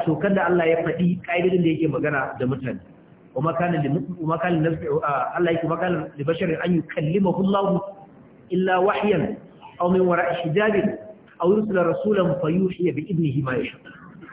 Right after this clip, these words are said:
Allah ya ce, "وما كان لبشر"، bai yiwuwa ga wani ɗan adam, "أن يكلمه الله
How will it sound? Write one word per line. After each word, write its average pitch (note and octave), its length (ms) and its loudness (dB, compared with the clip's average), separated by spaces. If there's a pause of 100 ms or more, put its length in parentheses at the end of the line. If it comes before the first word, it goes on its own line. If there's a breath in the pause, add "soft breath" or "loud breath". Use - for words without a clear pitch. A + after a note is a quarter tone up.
Allah E3+ 160 2
ya D#3 160 0
ce, D#3+ 60 -2
"وما D3+ 180 0
كان F3 200 -4
لبشر"، D#3 460 -2 (400)
bai G#3 240 6
yiwuwa E3+ 340 4
ga E3 100 2
wani D#3+ 200 2
ɗan E3+ 300 -2
adam, E3+ 240 -2 (760)
"أن F3 100 0
يكلمه C#3 580 0
الله B2 240 0